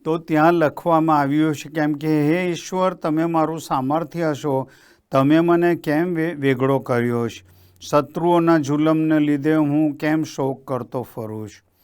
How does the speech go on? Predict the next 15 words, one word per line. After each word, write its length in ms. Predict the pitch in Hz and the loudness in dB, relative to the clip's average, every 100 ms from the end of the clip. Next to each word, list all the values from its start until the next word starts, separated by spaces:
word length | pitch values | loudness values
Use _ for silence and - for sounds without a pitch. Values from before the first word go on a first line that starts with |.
| _ _ _ _ | _ _ _ _
અને 200 | 123 113 | -10 -8
પછી 380 | 113 127 113 139 | -8 -8 -8 -10
ત્રીજી 400 | 123 120 117 127 | -8 -6 -6 -6
કલમ 360 | 139 135 127 127 | -6 -6 -4 -6
કહે 260 | 120 127 | -4 -4
છે, 300 | 117 135 123 113 _ _ _ - | -4 -6 -8 -8 _ _ _ -6
"તમારું 560 | 120 120 131 156 165 160 | -2 2 2 4 4 2
અજવાળું 680 | 139 156 160 160 165 175 143 _ _ _ _ _ - | 0 0 2 2 0 -4 -10 _ _ _ _ _ -6
તથા 320 | 135 151 143 | -4 0 -2
સત્ય 540 | - 139 117 151 151 | -2 -6 -6 -2 0
મોકલો 720 | 147 131 120 143 143 143 147 - _ _ - | 2 0 -4 0 2 2 0 -8 _ _ -8
કે 160 | 135 | -6
જે 220 | 117 131 | -4 -2
મને 380 | 135 127 127 135 | 0 0 0 -2
દોરે. 480 | 127 117 113 120 135 | 0 0 0 0 -2